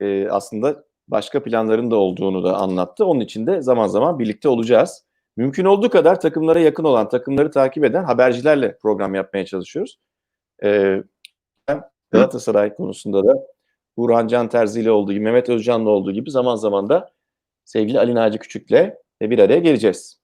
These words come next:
Evet, artık sonuna geldik programımızın. Bir şeyler söylemek istersen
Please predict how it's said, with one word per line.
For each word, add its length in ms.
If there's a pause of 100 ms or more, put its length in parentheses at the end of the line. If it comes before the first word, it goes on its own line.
(300)
Evet, 240
artık 180
sonuna 280
geldik 320
programımızın. 540
Bir 60
şeyler 260
söylemek 360
istersen 520